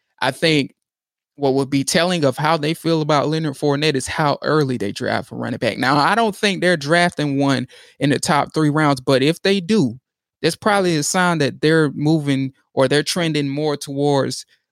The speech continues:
uh, moving away from Leonard Fournette after twenty twenty. Um, and, and maybe, you know, they might have plans to pair that person, uh, with, with my man, um,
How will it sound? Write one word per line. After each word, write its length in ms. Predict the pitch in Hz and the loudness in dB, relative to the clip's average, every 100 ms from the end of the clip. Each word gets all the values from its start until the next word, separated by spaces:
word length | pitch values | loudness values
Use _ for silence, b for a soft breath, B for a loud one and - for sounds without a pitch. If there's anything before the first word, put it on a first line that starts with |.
| _ | _
uh, 220 | 113 113 131 | -2 -2 0
moving 260 | 156 165 | 0 0
away 260 | 143 147 165 | -2 0 0
from 200 | - 143 | 0 2
Leonard 260 | 147 131 | 4 2
Fournette 440 | - 139 135 139 127 - | 2 2 2 2 0 -2
after 340 | 139 143 127 | -2 0 -2
twenty 340 | - 135 131 123 | 0 0 2 0
twenty. 480 | - 127 127 123 - _ _ - | -2 -2 -2 -4 -8 _ _ -4
Um, 260 | 120 117 | -2 0
and, 180 | 117 110 | -2 -4
and 180 | 131 135 | -2 0
maybe, 300 | 151 185 170 | 2 2 0
you 300 | 156 135 143 | -2 -2 0
know, 160 | 139 131 | 2 2
they 140 | 135 | 2
might 340 | 139 135 131 - _ _ - | 2 0 0 -6 _ _ -4
have 300 | 147 131 127 | 0 0 0
plans 300 | 147 135 131 | -2 -2 -2
to 140 | 123 | -4
pair 300 | - 151 139 | -2 2 2
that 220 | 131 131 | 4 2
person, 720 | - 135 131 - 135 123 127 120 _ _ _ - | 2 0 2 0 -2 -2 -2 -6 _ _ _ -4
uh, 180 | 117 120 | 0 0
with, 240 | 127 117 - - | 0 -2 -6 -12
with 140 | 123 113 | -8 -4
my 120 | 117 | -2
man, 440 | 127 127 127 123 | 0 0 0 -2
um, 520 | 113 110 110 110 131 | -2 -2 -4 -6 -10